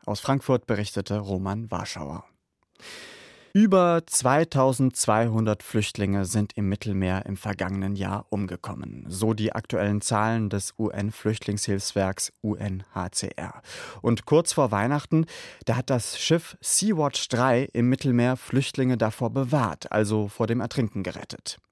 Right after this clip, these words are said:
Jetzt hat sich der Marburger Oberbürgermeister Thomas Spieß gemeldet und angeboten,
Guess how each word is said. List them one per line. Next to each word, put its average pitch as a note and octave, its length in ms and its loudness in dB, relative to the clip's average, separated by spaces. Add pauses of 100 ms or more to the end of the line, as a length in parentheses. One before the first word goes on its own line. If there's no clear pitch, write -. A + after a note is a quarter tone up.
(240)
Jetzt - 360 0
hat A2 160 0
sich - 180 -8
der G2 240 0
Marburger G2 560 0
Oberbürgermeister G2 960 -2 (260)
Thomas B2+ 380 2
Spieß - 380 -6
gemeldet F#2 480 -2 (500)
und G#3+ 240 2
angeboten, E3 680 2